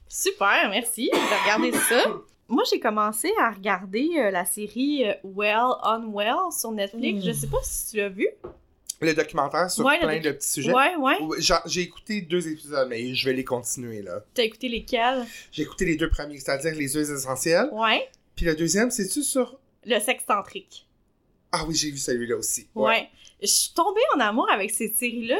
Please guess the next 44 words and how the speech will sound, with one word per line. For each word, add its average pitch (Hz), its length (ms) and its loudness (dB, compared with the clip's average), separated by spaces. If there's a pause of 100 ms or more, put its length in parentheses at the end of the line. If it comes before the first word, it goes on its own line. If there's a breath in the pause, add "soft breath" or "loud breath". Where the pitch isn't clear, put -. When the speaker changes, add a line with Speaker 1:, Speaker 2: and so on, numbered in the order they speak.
Speaker 1:
Je 269 60 -2
les 214 160 -2
ai 220 60 -2
toutes 427 220 -2
écoutées, 294 540 -2
euh, 208 100 0
genre, 214 300 -2
en 190 180 -2
deux, 226 320 -2
euh, 214 100 2
soirées. 202 640 0 (320 soft breath)
Je - 80 -10
trouve 311 140 -4
que 294 120 0
c'est 247 180 -4
vraiment 226 300 2 (160)
bien 226 180 2
fait, 277 220 0
puis - 80 -8
je - 60 -4
trouve - 140 -8
que 294 160 0
c'est 233 100 0
vraiment 233 320 2
le 247 40 -2
fun 269 160 -2 (160)
qu'ils 226 140 -2
montrent 233 260 -2
les 214 100 -2
deux 208 200 -2
côtés 233 340 -2
de 254 60 -4
la 202 100 2
médaille. 196 540 0 (280 loud breath)
Tu 381 120 2
sais, - 0 -
souvent, 269 240 2
dans 254 180 4
un 220 60 -2
documentaire, 220 560 2
on 226 120 4
voit 220 180 2
juste 247 220 -4
comme 214 160 0